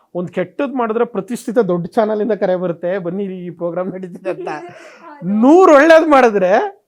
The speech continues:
Speaker 1: ಆ, ಅದು ಲೆಕ್ಕನೇ ತಗೊಳಲ್ಲ ಅವರು. ನಾನ್ ಅದಕ್ಕೇನೆ, ಓಕೆ ಸರಿ ಆಯ್ತು, ಈಗ ನಾವೇನ್ ಮಾಡ್ಬೇಕು ಅದನ್ನ ಮಾಡ್ಬೇಕಲ್ಲ, ಯಾವ್ದು ನಮ್ ಕೈಯಲ್ಲಿಲ್ಲ ಅಂದ್ಬಿಟ್ಟು ನಮ್ ಪ್ರಯತ್ನ ಮಾಡ್ತಾ ಇರ್ತೀವಿ ಅಷ್ಟೇ.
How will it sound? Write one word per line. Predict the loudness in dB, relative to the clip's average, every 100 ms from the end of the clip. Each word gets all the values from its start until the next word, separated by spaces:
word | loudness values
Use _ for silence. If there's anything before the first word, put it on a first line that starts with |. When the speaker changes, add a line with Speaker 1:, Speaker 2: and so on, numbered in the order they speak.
| _ -10
Speaker 1:
ಆ, | -6 -4 -2 0
ಅದು | 2 2 2 4 4 4 4 2 0 0 -2 -4 -4
ಲೆಕ್ಕನೇ | -4 -2 -2
ತಗೊಳಲ್ಲ | -2 -2 0 -2 -2
ಅವರು. | -8 -14 _ _
ನಾನ್ | -8 -6
ಅದಕ್ಕೇನೆ, | -6 -8 -6 -4 -2 -4 -6 _ _ _ _ _ _ _ 0
ಓಕೆ | 2 2 2
ಸರಿ | 4 4
ಆಯ್ತು, | 0 -2 -2 -2 -4 -6
ಈಗ | -8
ನಾವೇನ್ | -6 -4 -2 -2
ಮಾಡ್ಬೇಕು | -4 -4 -4
ಅದನ್ನ | -6 -6
ಮಾಡ್ಬೇಕಲ್ಲ, | -8 -8 -8 -8 -10 -12 _ -12 -6
ಯಾವ್ದು | -4 -4
ನಮ್ | -6 -8
ಕೈಯಲ್ಲಿಲ್ಲ | -6 -6 -6 -6
ಅಂದ್ಬಿಟ್ಟು | -8 -8 -10 -10
ನಮ್ |
ಪ್ರಯತ್ನ | -8 -8 -8 -12
ಮಾಡ್ತಾ | -14 -16 -20
ಇರ್ತೀವಿ | -20 _ _
ಅಷ್ಟೇ. | _